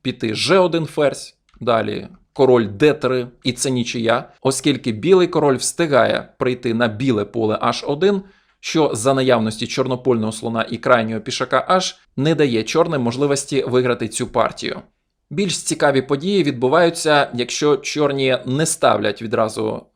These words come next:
ферзя на Ж один, а грають Аш п'ять. Невеличка пастка. Бити слона не можна, тому що чорні грають Аш чотири, і, як відомо, такі пішаки самі проходять у ферзі,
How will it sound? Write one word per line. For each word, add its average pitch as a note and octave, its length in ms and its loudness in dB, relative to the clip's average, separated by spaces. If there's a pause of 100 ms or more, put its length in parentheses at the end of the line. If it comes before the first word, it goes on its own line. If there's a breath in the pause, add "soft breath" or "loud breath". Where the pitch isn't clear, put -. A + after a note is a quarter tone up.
ферзя A#2 420 2
на A2 120 0
Ж B2 160 0
один, G3 360 2 (260 loud breath)
а - 80 -2
грають G3+ 380 2
Аш E3+ 200 -2
п'ять. - 480 -4 (320)
Невеличка B2+ 500 0
пастка. E3 600 0 (320 loud breath)
Бити D3+ 360 4
слона C3 360 2
не C3 100 0
можна, B2 640 -2
тому C3 240 -6
що A#2+ 500 0
чорні B2+ 280 -2
грають A#2+ 280 2
Аш B2 140 -4
чотири, B2+ 540 0 (380 soft breath)
і, D3+ 100 -2
як C3 180 0
відомо, C3+ 540 0
такі C#3 240 -2
пішаки C#3 680 -4 (120)
самі G#2 500 -2
проходять A2 480 -6
у A#2 60 -4
ферзі, C#3 440 0